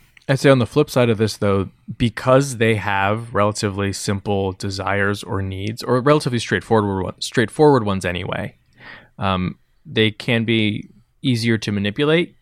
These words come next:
Uh, if you, you know, if you know, you know what they want, you can just offer it to them,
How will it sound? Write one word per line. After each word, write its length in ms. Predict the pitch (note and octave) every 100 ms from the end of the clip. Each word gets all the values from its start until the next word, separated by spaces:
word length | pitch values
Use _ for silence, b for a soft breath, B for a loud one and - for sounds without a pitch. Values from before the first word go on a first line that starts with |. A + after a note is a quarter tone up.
| _ _ _ _ _ -
Uh, 200 | G#2 G#2
if 220 | A#2 G#2+
you, 420 | A2+ G#2+ G#2 G2+ -
you 160 | - C#3+
know, 140 | A#2 F2
if 220 | G2+ G2
you 60 | G#2+
know, 80 | G#2+
you 200 | A#2 A#2
know 120 | A#2+
what 120 | C3
they 100 | A#2+
want, 340 | A#2+ C#3 F#2+
you 120 | G#2 G#2
can 120 | G2+
just 180 | G#2 -
offer 320 | A2+ A2+ G2+
it 60 | F#2+
to 140 | G#2+
them, 300 | F2+ F2+ F2+